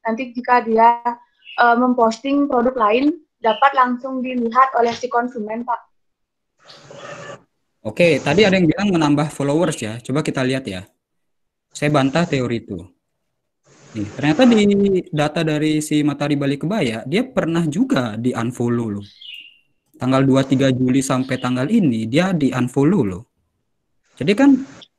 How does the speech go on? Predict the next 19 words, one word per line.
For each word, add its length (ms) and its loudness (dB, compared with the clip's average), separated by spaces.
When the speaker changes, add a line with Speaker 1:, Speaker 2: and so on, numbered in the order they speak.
Speaker 2:
menambah 400 2
followers 400 0
nggak 160 0
masuk, 400 -2
karena 480 -2
ada 240 -4
yang 240 -2
unfollow 400 2
juga 320 2
di 80 -6
sini. 280 -10
Ya 80 0
kan? 160 2
Ada 280 0
yang 80 -2
unfollow 360 2
juga 280 0
nih 80 -2
buktinya. 440 -6